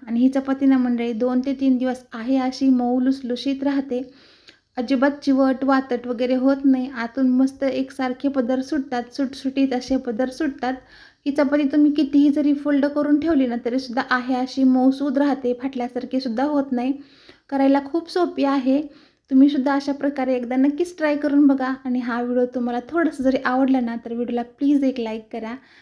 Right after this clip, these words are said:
आपला व्हिडिओ शेअर करा आणि चॅनलला सबस्क्राईब करायलासुद्धा विसरू नका. हा व्हिडिओ तुम्हाला कसा वाटला ना, ते सुद्धा नक्कीच कमेंट करून सांगा. तर इथं चपाती तुम्ही व्हिडिओमध्ये बघू शकता, आपण मस्त अशी तोडूनसुद्धा दाखवले, आतून छान असे पदर सुटतात बघायला.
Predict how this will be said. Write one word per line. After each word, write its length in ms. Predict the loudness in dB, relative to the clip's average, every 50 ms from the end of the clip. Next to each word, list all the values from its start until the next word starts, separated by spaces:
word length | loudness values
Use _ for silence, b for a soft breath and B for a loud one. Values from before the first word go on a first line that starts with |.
| b b b b -14
आपला 220 | -6 -2 -2 0
व्हिडिओ 320 | 2 2 2 4 4 4 2
शेअर 280 | 2 0 0 0 0 0
करा 220 | -2 -4 -6 -4 -6
आणि 400 | -8 -10 -6 -4 0 0 0 0 -2 B B B B B B -4
चॅनलला 300 | 0 2 2 2 2 0
सबस्क्राईब 520 | 0 0 -2 -2 -2 -8 -4 -4 -4 -4
करायलासुद्धा 680 | -4 -4 -4 -2 -2 -2 -4 -4 -6 -6 0 2 4 4
विसरू 320 | 4 2 0 -4 -6 -6
नका. 320 | -6 -6 -8 -10 -12 -16 -16 -18 _ b b b b _ -4
हा 100 | 0 2
व्हिडिओ 240 | 2 4 4 4 4
तुम्हाला 320 | 4 4 4 6 6 4 2
कसा 260 | 0 -2 -2 0 -2
वाटला 320 | 0 0 -2 -2 -4 -4 -4
ना, 100 | -6 -8
ते 180 | -6 -6 -6
सुद्धा 260 | -6 -6 -8 -2 2 4
नक्कीच 400 | 4 4 4 2 -2 -4 -6 -8
कमेंट 380 | -12 -10 -10 -8 -8 -8 -8
करून 260 | -8 -8 -6 -6 -8
सांगा. 300 | -6 -8 -8 -8 -8 -10 -12 b b b b b b b b _ 2
तर 40 | 4
इथं 300 | 4 4 4 2 -2 -2 -8
चपाती 420 | -4 -2 -2 0 0 0 0 0 0
तुम्ही 240 | 4 6 6 6 6
व्हिडिओमध्ये 480 | 4 4 4 4 2 2 2 0 0
बघू 200 | 0 0 0 0 0
शकता, 300 | -2 -4 -6 -6 -10 -10
आपण 280 | -10 -10 -10 -8 -6 -4
मस्त 300 | -2 -2 -2 -2 -2 -4
अशी 300 | -4 -4 -2 -4 -4 -6 B B B B B B _ _ _ _ -2
तोडूनसुद्धा 500 | 0 4 6 6 6 6 4 2 0 0
दाखवले, 440 | 2 2 0 0 0 -2 0 0 -2
आतून 360 | -2 -4 -6 -4 0 -2 -2 0
छान 240 | 0 2 2 4 4
असे 140 | 2 0 -4
पदर 300 | -2 -4 -2 -2 -2 -2
सुटतात 400 | 0 -4 -6 -4 -4 -8 -8 -8 -10
बघायला. 400 | -10 -8 -6 -6 -6 -4 -4 -4